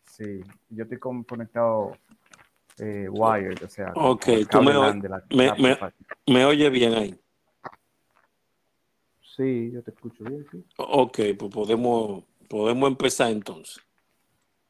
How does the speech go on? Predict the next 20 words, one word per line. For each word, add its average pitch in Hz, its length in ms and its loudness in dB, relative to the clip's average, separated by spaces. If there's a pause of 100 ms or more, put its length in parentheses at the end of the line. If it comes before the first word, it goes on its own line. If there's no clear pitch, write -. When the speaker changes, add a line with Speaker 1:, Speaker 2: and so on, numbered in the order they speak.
(1900)
Speaker 1:
Dale, 90 280 -16
sí. - 100 -20 (800)
Speaker 2:
Ok. 127 260 2 (1400)
Estamos 139 340 2
ready. 127 340 2 (140)
¿Me 117 100 -4
está 117 160 2
escuchando 139 440 4
Speaker 1:
Sí, 127 60 6
Speaker 2:
bien, 123 180 4
Speaker 1:
creo 127 120 4
que 107 60 -4
Speaker 2:
verdad? 98 180 -8
Speaker 1:
sí. - 240 -20
Speaker 2:
Ok. 131 240 2
Speaker 1:
Estamos... 92 400 -8 (1000)
Sí. 139 80 -4
Speaker 2:
Bien. 107 240 -2 (440)
Speaker 1:
Sí. - 60 -20 (340)
Speaker 2:
Ok. - 140 -10